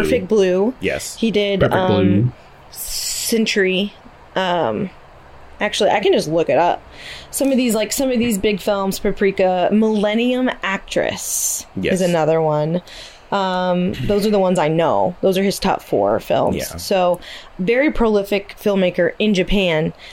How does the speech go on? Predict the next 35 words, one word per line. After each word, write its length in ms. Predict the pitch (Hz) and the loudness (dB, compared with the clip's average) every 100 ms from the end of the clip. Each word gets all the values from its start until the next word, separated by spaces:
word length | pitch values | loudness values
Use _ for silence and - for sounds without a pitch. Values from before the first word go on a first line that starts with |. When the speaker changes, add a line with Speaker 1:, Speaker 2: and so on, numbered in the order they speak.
| - | -8
Speaker 1:
and 500 | 208 202 185 180 180 - - - - - - - - - - | -4 -2 0 0 -2 -6 -14 -20 -20 -20 -20 -20 -20 -8 -2
it's 200 | 277 - | 0 2
got 140 | 440 | 2
a 60 | 277 | 2
four 260 | - 208 | 2 0
point 320 | 202 220 208 | 2 0 0
two 240 | - 196 196 | 0 2 4
on 120 | 196 | 4
Letterboxd. 1120 | 180 170 180 180 185 190 - - - - - - - - - | 2 2 2 2 0 0 -2 -4 -4 -6 -8 -10 -10 -4 0
Speaker 2:
I'm 200 | - 117 | 4 4
Speaker 1:
It 40 | 113 | 4
Speaker 2:
so 180 | 117 | 4
excited 360 | 107 - 87 85 | 2 2 2 0
for 60 | 85 | 0
you 100 | 82 | 0
guys 180 | 80 | -2
to 60 | 82 | -2
see 140 | - | -2
this 160 | 80 - | -2 -2
movie. 200 | 76 123 | -4 -2
Speaker 1:
Yeah, 400 | 202 262 320 220 | 0 2 2 0
I'm 140 | - 247 | 2 2
Speaker 2:
It's 180 | 202 - | 2 2
so 80 | 190 | 2
Speaker 1:
excited 220 | 170 170 | 2 2
to 100 | 175 | 2
watch 200 | 160 151 | 2 2
Speaker 2:
fucking 100 | 175 | 0
Speaker 1:
it 60 | |
because 240 | 175 - 190 | 2 0 -2
Speaker 2:
good. 100 | - | -2
Speaker 1:
I've 200 | 202 262 | -2 0
never 280 | 262 196 180 | 0 0 0
seen 320 | - - 220 | -2 0 2
it, 400 | 170 180 - - | 2 0 -4 -12